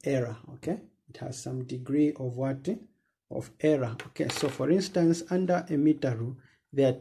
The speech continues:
two types of errors that we can encounter, okay? Two types of errors that we can encounter.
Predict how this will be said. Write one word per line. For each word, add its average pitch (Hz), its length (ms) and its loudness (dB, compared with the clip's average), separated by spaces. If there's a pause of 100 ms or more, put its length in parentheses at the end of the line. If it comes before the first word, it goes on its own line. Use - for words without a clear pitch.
two 208 240 2
types 143 320 2
of 127 220 -4
errors 120 440 0
that 123 220 -4
we - 120 -4
can 117 220 -4
encounter, 160 720 2 (120)
okay? 151 340 -2 (520)
Two 170 120 0
types 139 340 0
of - 180 -4
errors 127 160 0
that 120 180 -6
we 123 80 -6
can 120 160 -6
encounter. 165 760 0